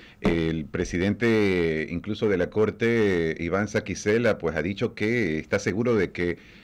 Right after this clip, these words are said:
la Judicatura, el Consejo de la Judicatura, declarará la nulidad del concurso. Eh, ¿cómo se presenta esta situación, esta selección de jueces a día de hoy?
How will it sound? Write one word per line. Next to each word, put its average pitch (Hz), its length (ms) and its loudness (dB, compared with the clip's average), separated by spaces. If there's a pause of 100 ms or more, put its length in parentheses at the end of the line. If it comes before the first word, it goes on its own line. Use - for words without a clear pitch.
la 82 120 -4
Judicatura, 101 600 2
el 110 60 4
Consejo 110 380 0
de 113 80 4
la 104 60 0
Judicatura, 104 520 2
declarará 87 580 4
la 98 120 2
nulidad 87 420 2
del 85 140 -2
concurso. 78 680 -4 (400)
Eh, 78 160 -4
¿cómo 127 180 2
se 123 140 -2
presenta 104 540 2
esta 104 200 0
situación, 107 680 0
esta 98 260 -2
selección 95 340 -2
de 87 80 0
jueces 95 420 0
a 87 40 0
día 85 160 2
de 78 100 0
hoy? 64 160 -6